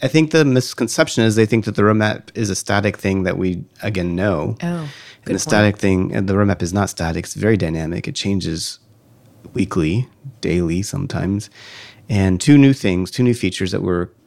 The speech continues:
Speaker 1: uh, working on, um, uh, that I think might be int-, of interest. One is a,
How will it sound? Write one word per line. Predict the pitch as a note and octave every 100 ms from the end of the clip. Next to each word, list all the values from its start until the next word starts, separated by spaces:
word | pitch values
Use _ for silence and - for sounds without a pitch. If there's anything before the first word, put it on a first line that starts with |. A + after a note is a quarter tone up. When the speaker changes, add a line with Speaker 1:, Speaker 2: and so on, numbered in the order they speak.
| _
Speaker 1:
uh, | G2+ F2 E2+
working | F#2+ G2+ A2 F2+
on, | E2+ E2+ F2 - -
um, | F#2+ F2 E2+ E2 E2 - _ _ _ _ _ _ - - -
uh, | F#2+ E2 D#2+
that | E2 E2
I | F2+
think | G#2+ G2
might | F2+
be | F#2
int-, | D#2+ -
of | - E2
interest. | D#2+ G#2 G#2 A2+
One | A2
is | A#2 G#2
a, | F#2 F2